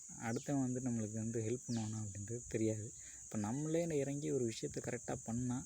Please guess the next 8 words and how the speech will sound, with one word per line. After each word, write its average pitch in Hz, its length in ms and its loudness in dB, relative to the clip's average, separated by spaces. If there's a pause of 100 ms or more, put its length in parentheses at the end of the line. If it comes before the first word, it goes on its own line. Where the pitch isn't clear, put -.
(380)
அது 113 160 2
நாளைக்கு 135 400 2
நம்மளுக்கு 131 240 2
நல்லதா 143 440 4
முடியணும் 143 520 0
அப்படின்றது 117 600 2
யாருக்குமே 123 480 -2
தெரியல. 113 320 2